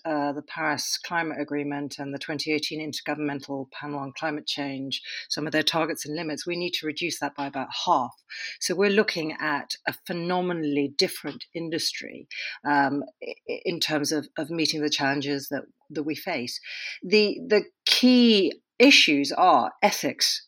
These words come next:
for garment workers. Um, uh, obviously, how we treat them and how we treat the planet is key. And, and the way to address this is one of the most controversial, I still believe, controversial concepts,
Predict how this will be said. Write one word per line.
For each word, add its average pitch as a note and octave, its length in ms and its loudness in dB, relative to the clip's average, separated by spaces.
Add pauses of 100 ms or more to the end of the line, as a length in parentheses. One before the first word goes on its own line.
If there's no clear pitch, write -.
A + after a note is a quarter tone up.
(240)
for F3 360 -2
garment D#3 340 0
workers. D#3+ 500 -2 (400)
Um, D#3+ 320 0 (600)
uh, - 140 8 (340)
obviously, F#3 420 6 (320)
how F#3 240 6
we F3 120 4
treat F3+ 260 2
them E3+ 260 4
and D3+ 120 0
how E3 140 2
we D#3 80 2
treat F3 200 -2
the - 120 -10
planet D#3 240 -2
is D3 120 -4
key. D3+ 500 -4 (440)
And, F#3+ 120 6
and G#3 200 6
the G3+ 120 4
way A#3 120 10
to A3+ 100 2
address G#3 360 2
this D#3 360 -2 (160)
is F3 140 0
one F#3+ 180 2
of F3+ 60 -2
the F#3 240 6
most F#3+ 480 4 (420)
controversial, B3 680 4
I C3+ 100 0
still B3 380 6
believe, F#3+ 420 2 (120)
controversial F#3+ 800 -2
concepts, - 680 -6